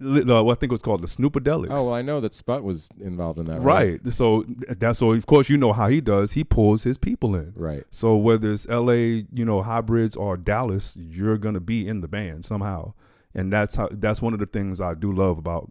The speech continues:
Speaker 1: Sput, you know, my mentor. <laughs>
Speaker 2: Yeah.
Speaker 1: Um, he, he loves pulling people in. Even if he does it for a moment and then he goes that way, he is leaving a trail so you can finish it.
Speaker 2: Yeah.
Speaker 1: And I like that about him.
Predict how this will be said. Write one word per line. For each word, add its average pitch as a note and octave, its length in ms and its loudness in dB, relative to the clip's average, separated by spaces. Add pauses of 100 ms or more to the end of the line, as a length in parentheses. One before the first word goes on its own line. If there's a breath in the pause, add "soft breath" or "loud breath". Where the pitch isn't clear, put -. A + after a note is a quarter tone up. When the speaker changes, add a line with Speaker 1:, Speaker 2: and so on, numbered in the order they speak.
Speaker 1:
Sput, - 340 -8
you G2 80 -8
know, D#2+ 180 -6
my E2 140 -8
mentor. E2+ 680 -4
<laughs> - 80 -20
Speaker 2:
Yeah. C#2 200 -8
Speaker 1:
Um, F#2 500 0
he, G2+ 420 0
he A2 160 -4
loves G2+ 360 2
pulling G#2+ 360 -2
people F2+ 320 -8
in. E2 320 -8 (400 soft breath)
Even B2+ 220 4
if A#2 140 -2
he A#2 100 0
does G#2+ 240 0
it F2+ 80 -6
for A2 140 0
a G2 40 0
moment A2 300 -2
and G2 100 -10
then G2+ 140 -4
he F#2+ 200 -6
goes G#2 380 0
that A2 200 0
way, A#2 240 -2 (260 soft breath)
he G#2 160 0
is F2+ 220 -2
leaving G#2+ 320 -2
a E2+ 40 -6
trail F#2 680 -4
so G2 220 -6
you G2+ 160 -6
can F2 140 -16
finish - 520 -14
it. - 100 -16 (220)
Speaker 2:
Yeah. D#2 220 -6
Speaker 1:
And F2 120 -6
I E2+ 80 -6
like F2+ 240 -6
that E2 160 -4
about - 260 -8
him. - 140 -16